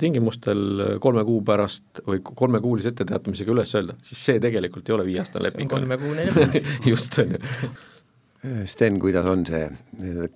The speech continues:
Speaker 3: krediidivõimekus ja üleüldine selline renomee partnerite silmis, kui
Speaker 2: Mm.
Speaker 3: teil on meditsiiniettevõte ka portfellis?
Speaker 2: No kui pangalt minna küsima laenu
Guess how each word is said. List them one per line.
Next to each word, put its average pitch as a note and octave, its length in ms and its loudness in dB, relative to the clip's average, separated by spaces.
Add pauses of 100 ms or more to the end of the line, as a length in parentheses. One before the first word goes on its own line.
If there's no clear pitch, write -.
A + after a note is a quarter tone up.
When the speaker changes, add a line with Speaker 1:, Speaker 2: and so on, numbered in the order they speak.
Speaker 3:
krediidivõimekus A#2 840 4
ja G#2 80 6
üleüldine G#2+ 520 6
selline F2 320 0
renomee F#2 520 4
partnerite F#2+ 520 0
silmis, F2+ 400 -2
kui F2+ 200 0
Speaker 2:
Mm. F2 80 0
Speaker 3:
teil F2+ 120 4
on F#2 120 4
meditsiiniettevõte F2+ 1040 0
ka F#2 140 4 (580)
portfellis? F2+ 400 2
Speaker 2:
No D3+ 80 0
kui D3+ 160 -4
pangalt D3+ 440 0
minna D3+ 240 0
küsima D3+ 840 -2
laenu D#3+ 380 2